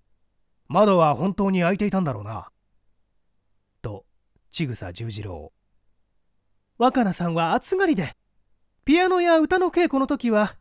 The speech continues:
いつでも窓を開けますよ。千草十次郎の顔は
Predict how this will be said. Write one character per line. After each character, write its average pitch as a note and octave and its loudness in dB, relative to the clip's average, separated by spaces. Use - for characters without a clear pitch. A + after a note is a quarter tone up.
い E4+ 0
つ G#4 0
で C4 0
も F#3 0
窓 G#3+ 0
を C#3+ -2
開 F3 -2
け D#4 -2
ま D#4 0
す - -4
よ。 C#3+ -6
千 E3+ -4
草 A#2+ -6
十 C#3 -6
次 C3 -6
郎 B2 -6
の A#2+ -6
顔 A#2 -8
は G2+ -10